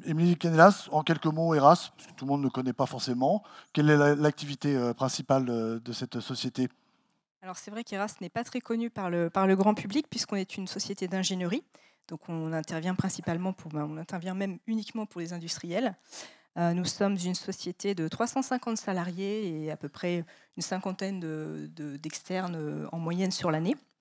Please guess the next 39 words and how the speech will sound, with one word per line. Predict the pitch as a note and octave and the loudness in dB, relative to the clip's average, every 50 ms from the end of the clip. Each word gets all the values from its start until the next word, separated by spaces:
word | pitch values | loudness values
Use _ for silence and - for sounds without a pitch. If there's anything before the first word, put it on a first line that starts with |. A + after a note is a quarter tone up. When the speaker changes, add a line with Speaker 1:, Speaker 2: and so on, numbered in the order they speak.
| _ _ _ _ _ _ _ - - - | _ _ _ _ _ _ _ -14 -6 -2
Speaker 2:
Nous | F#3 G3 | 0 0
sommes | F#3+ - - G#3 G#3 | 2 2 2 2 2
une | G#3 G3+ | 2 0
filiale | - - G#3+ G#3+ A3 G#3 G#3 | -2 -2 0 2 2 2 2
d'Equans, | F3 G#3 A#3+ - - A#3+ C#4 - - - - - - - - _ _ - - _ _ | 2 0 -2 2 4 4 4 4 2 -4 -12 -16 -20 -20 -20 _ _ -20 -20 _ _
qui | - A3 | -10 -6
fait | G#3 - F#3+ | -4 -4 -4
partie | - F#3+ E3+ - - G#3+ | -4 -4 -6 -6 -8 -8
du | G3 | -10
groupe | F#3 E3 F3+ G#3 - - - | -10 -10 -10 -12 -10 -10 -10
Bouygues | E3 D#3 D#3+ F3+ A3 G#3 F#3 | -10 -8 -8 -8 -8 -8 -10
depuis | F3+ E3+ - - F#3 | -12 -12 -12 -8 -6
deux | F3+ F#3+ | -2 -2
mille | G#3 G#3+ G3+ | 0 2 2
vingt | G#3 G#3 G3+ - | 2 0 0 0
et | F3+ | -2
un. | E3 F3 - _ _ _ _ _ _ - - - _ _ _ _ _ _ - | -4 -4 -10 _ _ _ _ _ _ -20 -20 -20 _ _ _ _ _ _ 0
Euh, | E3 E3 E3 D#3+ D#3+ D#3+ D#3+ D#3+ D#3 D#3 D3+ | 2 4 4 4 4 2 2 0 0 0 0
donc, | E3+ E3+ - - | -2 0 2 4
nous | A#3 A#3 A#3 | 4 4 4
intervenons | B3 B3 C4 B3+ A#3 B3 B3 B3 | 2 0 -2 -2 -2 0 0 0
pour | A#3+ - G#3+ | 0 0 0
les | G3+ F#3 | 0 0
industriels. | F3+ F3 E3+ F3 - - - E3 D#3+ G3 C4 C4 | 0 -2 -2 -4 -4 -6 -2 2 4 4 6 6
En | G3+ E3+ | 4 2
gros, | E3 D#3+ E3 F3 G3+ | 0 -2 0 0 2
on | A3 G#3 | 2 2
les | F#3 E3 E3+ D#3+ E3 | 0 0 -2 -2 -2
aide, | E3+ F#3+ F#3 E3 | -2 -4 -4 -4
euh, | D#3+ D3+ D3+ E3 - _ _ _ _ _ - | -4 -4 -6 -6 -10 _ _ _ _ _ -12
à | D#3 - | -12 -12
concevoir | - G3 F#3+ - - G#3+ G3 E3+ E3+ E3+ F3 F#3+ A3+ A3 G#3+ | -10 -10 -8 -8 -8 -8 -8 -4 -2 0 2 2 2 2 2
ou | F#3 E3 | 0 -2
modifier | D#3+ F3 F#3 G#3 F#3 - G3+ - - - - G3 G#3+ | 0 2 2 2 2 0 -4 -6 -6 -6 -4 -4 -4
des, | G3+ E3+ D#3+ D#3 D#3 D3+ D3 D3 D3 D3+ | -4 -4 -4 -4 -4 -4 -4 -4 -4 -6
euh, | D3 D3 C#3+ D3 D3 C#3+ | -6 -8 -8 -10 -12 -8
des | C#3+ D3 D3+ D3+ D#3 | -4 -4 -4 -2 -4
usines, | D#3 D3 C#3+ E3 G3 B3 B3 F#3+ F#3+ | -4 -4 -2 -2 0 0 0 -2 -2
notamment. | F3 D#3 - C#3+ C#3 D#3 F#3+ | -4 -4 -4 -6 -4 -4 -4